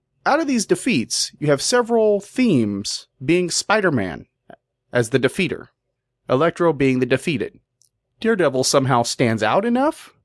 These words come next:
that Electro has to recruit other villains to get revenge on him.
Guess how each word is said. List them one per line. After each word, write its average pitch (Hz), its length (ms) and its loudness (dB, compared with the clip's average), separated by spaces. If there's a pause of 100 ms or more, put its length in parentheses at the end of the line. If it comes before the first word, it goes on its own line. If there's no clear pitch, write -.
that 135 300 0 (220)
Electro 156 340 0
has 139 220 -4
to 117 280 0 (140)
recruit 190 720 -2 (260)
other 185 180 2
villains 196 440 0
to - 80 -4
get 165 180 0
revenge 160 340 0
on 95 140 -2
him. 95 280 -12